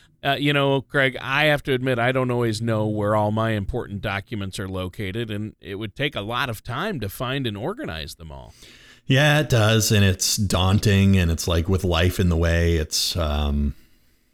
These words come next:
Speaker 2: it's hard for people to really set aside some time to think about gathering all that stuff. But it's,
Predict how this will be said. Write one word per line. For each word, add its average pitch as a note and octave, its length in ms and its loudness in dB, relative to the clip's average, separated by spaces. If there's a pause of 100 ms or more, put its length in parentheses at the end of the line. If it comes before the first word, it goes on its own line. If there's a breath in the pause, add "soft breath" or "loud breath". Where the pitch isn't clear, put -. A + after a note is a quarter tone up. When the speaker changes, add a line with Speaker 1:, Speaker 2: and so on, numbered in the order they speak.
(360)
Speaker 2:
it's - 120 -6
hard F2 240 2
for F2+ 80 0
people E2 280 6
to D#2+ 40 2
really D#2+ 540 2
set F2 300 0
aside D#2+ 320 0
some D#2 120 -4
time D#2+ 320 -2
to D#2+ 80 -2
think D#2+ 180 -4
about D#2 260 -2
gathering D#2 440 0
all D2 140 -2
that D2 180 -2
stuff. D#2 380 -2
But D#2 100 0
it's, - 260 -6